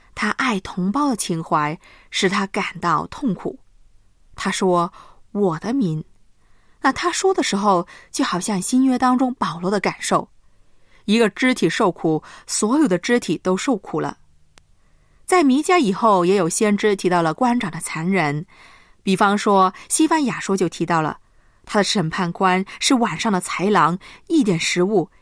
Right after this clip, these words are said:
也不留到早晨。以西结描写牧者，非但没有牧羊，反而吃脂油，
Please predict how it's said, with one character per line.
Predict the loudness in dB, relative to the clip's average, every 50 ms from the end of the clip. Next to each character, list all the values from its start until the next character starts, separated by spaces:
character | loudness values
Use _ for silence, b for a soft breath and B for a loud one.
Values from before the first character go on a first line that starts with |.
| _ _
也 | 0 0 2
不 | 2 2
留 | 2 2 0 0
到 | 0 -2 -4 -4
早 | -6 -8 -10 -10
晨。 | -8 -6 -4 -4 -2 -2 -4 -6 -8 _ _ _ _ _ _ -20 -20 -20 _ _ _ _ _ _ _ _ _ _ _ _
以 | -2 0
西 | 2 4 4 2
结 | 2 2 4 4 4 4
描 | 2 2 0 0 0
写 | 0 0 0 0 0
牧 | 0 0 2 0
者， | 0 0 -2 -4 -4 -4 -8 -12 b b b b b b b b b
非 | 2 2 2
但 | 4 2 2 2 2
没 | 4 4 4 4
有 | 4 4
牧 | 4 4 4 2 2
羊， | 0 -2 -2 -4 -4 -6 -6 B B B B B
反 | -6 -4 -2
而 | 0 -2 -2 -2
吃 | -2 -2 -2 -2 -2 -4
脂 | -4 -2 0 0 2
油， | 2 2 2 2 2 0 -2 -4